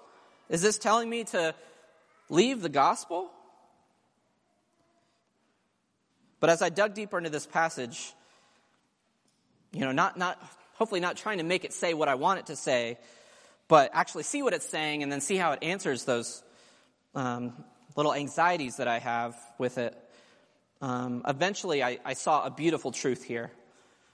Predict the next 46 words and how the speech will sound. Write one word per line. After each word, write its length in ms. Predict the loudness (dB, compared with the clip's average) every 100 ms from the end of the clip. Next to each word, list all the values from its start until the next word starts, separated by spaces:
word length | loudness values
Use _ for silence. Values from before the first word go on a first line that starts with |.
| _
and 80 | -6
I 20 |
saw 220 | 0 2 2
a 40 |
sweet 320 | 0 -6 -6
hope 380 | -2 -2 -2 -6
that, 380 | -6 -6 -12 -20 -8
um, 480 | -4 -4 -6 -10 -4
really 180 | -2 0
lifted 340 | 0 -2 -4
me 140 | -2 0
up 180 | -2 -2
this 160 | -6
week, 160 | -2 0
and 80 | 0
I, 140 | -2 -4
I 80 | -2
hope 220 | 0 0
that 100 | -2
it's 120 | -6 -6
gonna 140 | -6
be 60 | -6
the 100 | -4
same 240 | -4 -4
thing 160 | -6 -8
for 120 | -6
you. 220 | -4 -6 -8 -16 4
So 120 | 6
let's 140 | 6
look 160 | 2 -2
at 100 | -2
it. 100 | -2
Let's 140 | -2
walk 240 | 2 2 2
through 140 | -4
it. 160 | -4 -8 -16 -20 -20 -6
In 100 | 2
verse 220 | 6 6 4
eleven, 480 | 4 4 4 -2 -10 -20 -20 _
if 60 | 0
you 80 |
wanna 80 | 2
look 140 | 2 2
at 60 |
verse 200 | 0 0
eleven, 440 | 2 2 0 -2